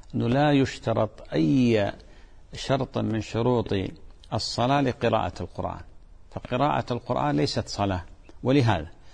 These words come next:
يجوز للإنسان أن يقرأ القرآن وهو متجه إلى غير القبلة، يجوز للإنسان أن يقرأ القرآن قائما أو قاعدا أو على جنب، يجوز للمرأة أن تقرأ القرآن بلباس النوم،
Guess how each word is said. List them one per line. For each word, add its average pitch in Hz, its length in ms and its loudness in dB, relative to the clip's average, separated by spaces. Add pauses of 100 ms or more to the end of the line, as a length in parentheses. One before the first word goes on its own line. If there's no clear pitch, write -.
(200)
يجوز 123 420 4
للإنسان 117 680 0 (160)
أن 113 120 0
يقرأ 120 380 0
القرآن 110 760 0 (920)
وهو 110 760 0
متجه 123 540 0
إلى 117 120 2
غير 117 220 4
القبلة، 87 420 -4 (240)
يجوز 120 420 2
للإنسان 107 680 -2
أن 107 80 -2
يقرأ 117 320 0
القرآن 117 460 0
قائما 104 600 0 (200)
أو 101 200 -6
قاعدا 101 600 0
أو - 160 -8
على 107 280 0
جنب، 110 300 0 (640)
يجوز 135 480 2
للمرأة 117 920 0 (480)
أن 113 140 -2
تقرأ 113 680 -2
القرآن 127 580 0
بلباس 135 460 0
النوم، 92 300 -2